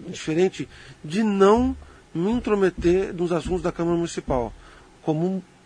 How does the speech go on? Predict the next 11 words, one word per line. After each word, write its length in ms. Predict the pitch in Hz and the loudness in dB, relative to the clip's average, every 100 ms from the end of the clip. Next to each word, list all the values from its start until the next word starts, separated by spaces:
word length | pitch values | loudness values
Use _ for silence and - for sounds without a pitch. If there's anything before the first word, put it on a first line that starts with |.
| - | -4
muitas 340 | 156 160 180 | -4 0 -2
vezes 360 | 143 151 151 147 | 0 -2 -4 -6
era 220 | - 180 | -4 -4
feito, 480 | 196 160 170 185 214 - - 151 139 - | -2 0 0 -2 -12 -12 -16 -16 -18 -4
é, 320 | 151 156 160 | -2 0 0
em, 180 | 208 208 220 - | -2 -4 -8 -8
em, 140 | 190 202 | -10 -8
em 120 | - | -4
outras 200 | 156 170 | 0 2
gestões. 380 | 180 190 165 147 | 0 0 -2 -2
Assim, 320 | 165 175 135 | 0 0 -2